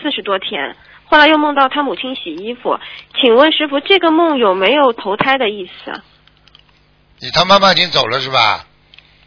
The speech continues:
Speaker 1: 对，对，对，他说自己已经多活了四十多天，
Speaker 2: 啊，
Speaker 1: 要，呃，要走了。
Speaker 2: 投胎了，投胎了，投胎了。
Speaker 1: 哦，这个是要投胎啊？那
Speaker 2: 嗯。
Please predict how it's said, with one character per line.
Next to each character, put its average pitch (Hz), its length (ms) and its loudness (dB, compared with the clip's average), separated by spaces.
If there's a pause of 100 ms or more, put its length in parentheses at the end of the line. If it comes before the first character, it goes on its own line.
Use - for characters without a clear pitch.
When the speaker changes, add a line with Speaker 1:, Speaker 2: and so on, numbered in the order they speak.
(120)
Speaker 1:
对， 269 180 4
对， 240 160 0
对， 220 180 0
他 311 160 -2
说 320 140 0
自 311 140 -4
己 240 100 -10
已 185 40 -8
经 233 160 -4
多 302 160 0
活 233 180 2
了 233 200 4 (120)
四 285 80 -10
十 220 100 -10
多 208 160 -6
天， 165 240 -8 (220)
Speaker 2:
啊， - 260 -6
Speaker 1:
要， - 100 4
呃， 185 480 0
要 247 160 0
走 - 100 -6
了。 107 280 -4
Speaker 2:
投 95 160 -18
胎 95 120 -14
了， 87 140 -16
投 - 40 -20 (160)
胎 - 0 -
了， - 0 -
投 - 0 -
胎 - 140 -20
了。 - 1300 -20
Speaker 1:
哦， 220 380 -2
这 339 100 0
个 277 80 -4
是 277 100 0
要 294 120 6
投 208 180 -6
胎 247 200 -2
啊？ 214 180 0
那 269 120 -4
Speaker 2:
嗯。 240 60 -8